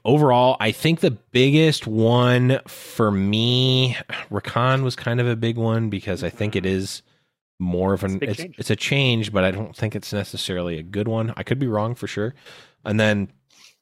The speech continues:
Speaker 1: Shaco getting a little bit of a tune down, I think, is really useful, 'cause it's gonna,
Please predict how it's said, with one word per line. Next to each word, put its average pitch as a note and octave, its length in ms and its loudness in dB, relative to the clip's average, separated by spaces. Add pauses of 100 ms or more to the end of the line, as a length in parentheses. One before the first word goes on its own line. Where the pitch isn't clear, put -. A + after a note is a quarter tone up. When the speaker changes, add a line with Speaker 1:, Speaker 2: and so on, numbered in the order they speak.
(640)
Speaker 1:
Shaco D3 480 2
getting B2 220 2
a A2 40 2
little G#2+ 240 4
bit G2 120 0
of F2 80 -6
a F#2 60 -4
tune F#2 320 -6
down, E2 260 0
I D#2+ 80 -4
think, E2+ 200 -8
is D#2+ 120 -8
really D#2+ 280 -6 (440)
useful, F2 380 -6
'cause F2+ 180 -10
it's F#2 120 -14
gonna, G#2 280 -4